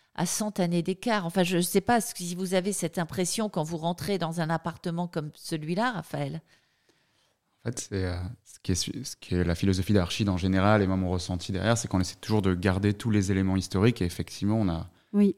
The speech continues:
Speaker 2: gardé le parquet d'époque, euh, les moulures, la cheminée est, est intacte. Et c'est vraiment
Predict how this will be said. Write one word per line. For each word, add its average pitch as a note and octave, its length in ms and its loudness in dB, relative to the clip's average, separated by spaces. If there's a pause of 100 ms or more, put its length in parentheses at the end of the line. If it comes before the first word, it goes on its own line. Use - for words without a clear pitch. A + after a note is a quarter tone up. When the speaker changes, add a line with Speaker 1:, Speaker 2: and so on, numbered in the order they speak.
Speaker 2:
gardé G#2 360 4
le F#2+ 100 4
parquet F#2 320 -4
d'époque, G#2+ 600 2
euh, E2+ 260 -14
les F2+ 160 2
moulures, G#2 640 4
la F2+ 120 0
cheminée G2 800 2
est, - 180 -14
est F2+ 40 -8
intacte. F2+ 380 -2
Et F2+ 40 0
c'est - 160 -2
vraiment G2 380 2